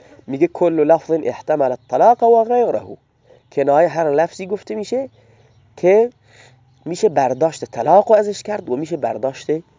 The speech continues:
دیگه ای ازش داشت، معنی دیگه ای جز طلاق رو برداشت کرد. و یفتقر الی النیه، این نیاز به نیت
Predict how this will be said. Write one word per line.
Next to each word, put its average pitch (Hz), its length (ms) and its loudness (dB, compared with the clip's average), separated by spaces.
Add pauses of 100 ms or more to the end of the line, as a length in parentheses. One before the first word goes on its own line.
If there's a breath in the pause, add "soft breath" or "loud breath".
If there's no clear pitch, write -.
(1160)
دیگه 143 260 0
ای 170 140 -2
ازش - 300 -10
داشت، - 440 -20
معنی 135 400 -4
دیگه 139 300 -6
ای 151 80 -2
جز 123 180 -6
طلاق 120 300 0
رو - 60 -8
برداشت - 440 -10
کرد. - 140 -20 (880 loud breath)
و 135 100 4
یفتقر 131 720 -4
الی 120 120 -6
النیه، 160 680 -4 (320)
این 208 200 -4
نیاز 151 320 0
به 120 140 -4
نیت 107 320 -12